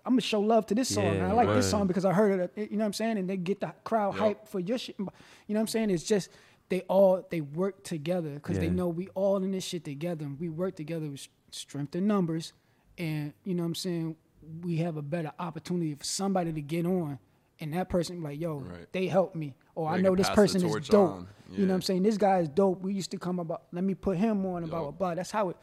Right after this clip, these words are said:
Speaker 1: that's how it should be, man.
Speaker 2: Yeah.
Speaker 1: <clears throat> It should, it should be like that. It should be able to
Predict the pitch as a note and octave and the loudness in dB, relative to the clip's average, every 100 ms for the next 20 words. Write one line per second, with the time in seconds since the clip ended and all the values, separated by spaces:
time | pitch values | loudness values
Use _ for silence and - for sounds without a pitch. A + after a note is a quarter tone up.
0 | - - - - - A#3+ F#3+ - A#3 F3+ | -20 -20 -16 -6 2 2 2 0 -4 -2
1 | B3+ D3+ D#3+ E3+ C#3+ G#2 F#2+ F2+ F2+ G#3 | -2 0 -2 -4 -4 -2 -2 0 0 0
2 | F#3+ - E3+ - G#3+ F#3+ E3+ - G#3+ G#3+ | -2 -6 -10 -8 -8 -8 -8 -6 -6 -4
3 | F#3 D#3 E3 C#3 C3+ F3+ E3 F3 E3+ D#3 | -4 -6 -6 -10 -8 -8 -6 -4 -4 -6
4 | E3 C#3+ | -8 -8